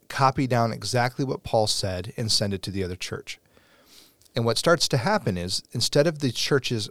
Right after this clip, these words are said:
passing out the original autograph, 'cause again, why would you give up the letter that Paul sent you himself?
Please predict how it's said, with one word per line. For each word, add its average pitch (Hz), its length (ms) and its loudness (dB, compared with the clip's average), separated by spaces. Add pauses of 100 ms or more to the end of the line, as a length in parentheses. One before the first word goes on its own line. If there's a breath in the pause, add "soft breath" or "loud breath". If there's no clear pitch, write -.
passing 123 440 0
out 107 220 0
the 101 140 -2
original 104 400 -2
autograph, 110 540 -2
'cause 107 160 -2
again, 104 340 0
why 98 200 2
would 117 180 0
you 123 60 -4
give 107 180 0
up 107 140 -2
the 110 100 -2
letter 95 220 0
that 98 160 -4
Paul 92 240 -2
sent 92 280 -4
you 92 60 -8
himself? 104 560 0